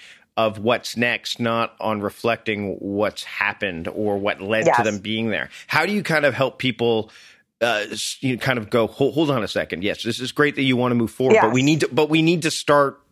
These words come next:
Speaker 1: back there so that you don't move forward in a direction that you don't wanna wind up going in."
Speaker 2: Okay. So I, what you're talking about, productivity, is what I call physical integrity. Physical integrity is always a must,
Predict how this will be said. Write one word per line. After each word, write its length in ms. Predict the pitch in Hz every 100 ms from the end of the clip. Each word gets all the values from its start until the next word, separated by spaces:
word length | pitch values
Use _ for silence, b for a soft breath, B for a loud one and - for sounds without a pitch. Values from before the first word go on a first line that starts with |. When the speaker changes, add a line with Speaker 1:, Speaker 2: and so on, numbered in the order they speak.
| - -
Speaker 1:
back 260 | 123 120 -
there 480 | 107 123 123 101 95 B -
so 180 | - 135
that 160 | 135
you 140 | 135 123
don't 280 | 135 135
move 180 | 131 123
forward 300 | - 120 120 117
in 100 | 110
a 60 |
direction 380 | 107 110 110 -
that 100 | 104
you 100 | 110
don't 220 | 107 101
wanna 220 | 104 101 92
wind 320 | 92 87 87
up 220 | 90 - -
going 320 | 98 104 95 80
in." 140 | - _ _ _ -
Speaker 2:
Okay. 320 | 190 - -
So 340 | - 247 226 233
I, 260 | 226 247 262 -
what 240 | 262 190
you're 300 | 254 311 349
talking 480 | - 233 214 - 175
about, 380 | 156 135 107 -
productivity, 880 | - 226 226 - 202 185 208 247 330 _ _ _ _ _ _ -
is 180 | 196 156
what 180 | 202 185
I 180 | 185
call 320 | 185 - 170 156 - -
physical 440 | 185 160 - 143
integrity. 640 | 165 170 131 113 113 - - -
Physical 460 | 269 285 339 277
integrity 600 | 233 208 202 175 180 160
is 100 | 139
always 340 | 165 151 143 131
a 40 |
must, 500 | 127 117 - - -